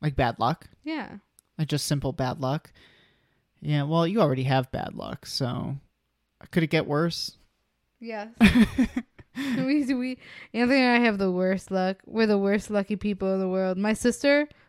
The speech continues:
Speaker 2: born with a horseshoe in her hand.
Speaker 1: Yeah.
Speaker 2: My, my younger sister, so freaking lucky.
Speaker 1: Mm-hmm.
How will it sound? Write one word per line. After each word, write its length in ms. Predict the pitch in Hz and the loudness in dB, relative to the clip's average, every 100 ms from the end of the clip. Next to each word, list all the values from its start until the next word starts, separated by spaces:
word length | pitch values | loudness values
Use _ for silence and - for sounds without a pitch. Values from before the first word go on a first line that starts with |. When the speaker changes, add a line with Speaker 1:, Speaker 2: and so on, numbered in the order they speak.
| _ | _
Speaker 2:
born 180 | - 220 | -2 0
with 120 | 214 | 0
a 40 | 202 | -2
horseshoe 360 | 196 185 - | -2 -2 -6
in 80 | 170 | -8
her 60 | 170 | -6
hand. 360 | 175 165 175 - - | -8 -10 -12 -18 -6
Speaker 1:
Yeah. 340 | 143 135 131 139 _ _ - | -4 -2 -4 -6 _ _ -10
Speaker 2:
My, 240 | 214 233 - | -6 -6 -4
my 160 | 233 | -2
younger 240 | 240 233 240 | -2 -2 -4
sister, 520 | 247 233 180 190 202 - - - - - - - - - - - - | -8 -4 -2 -2 -4 -12 -18 -20 -20 -20 -20 -20 -20 -20 -20 -20 -20
so 320 | 220 - 220 196 | -12 -2 0 0
freaking 320 | - 190 165 | -6 -8 -10
lucky. 420 | 165 - - 190 _ _ - | -10 -14 -18 -20 _ _ -10
Speaker 1:
Mm-hmm. 360 | 156 143 139 135 | -6 -4 -4 -6